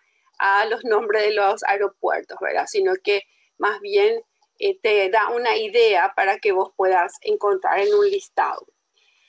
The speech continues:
Por ejemplo, si tú tienes en Lima, Perú, Jorge Chávez International Ex-, Airport, vamos a decirle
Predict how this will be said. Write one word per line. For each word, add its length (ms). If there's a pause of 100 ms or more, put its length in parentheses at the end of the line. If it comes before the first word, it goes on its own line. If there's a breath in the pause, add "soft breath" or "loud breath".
(160)
Por 140
ejemplo, 420
si 140
tú 200
tienes 460
en 200
Lima, 380
Perú, 680 (480)
Jorge 640
Chávez 400
International 840
Ex-, 460 (120)
Airport, 640 (640)
vamos 300
a 120
decirle 800